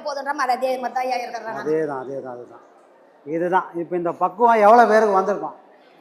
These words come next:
Speaker 2: இங்க ஆசிரமத்துல பாடம் வாங்கினதை தவிர இந்த பக்குவம் உலகத்துல யாருக்குமே கிடையாது. ஊந்து பரலும் உலகத்துல யாருக்குமே நடக்கல, எனக்கு மட்டுமே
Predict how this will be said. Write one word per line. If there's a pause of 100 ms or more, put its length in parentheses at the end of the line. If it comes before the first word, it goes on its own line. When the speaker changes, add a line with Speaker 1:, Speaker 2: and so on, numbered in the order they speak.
(1400)
Speaker 2:
இங்க (200)
ஆசிரமத்துல
பாடம்
வாங்கினதை
தவிர (760)
இந்த
பக்குவம்
உலகத்துல
யாருக்குமே
கிடையாது. (600)
ஊந்து (140)
பரலும்
உலகத்துல
யாருக்குமே
நடக்கல, (500)
எனக்கு
மட்டுமே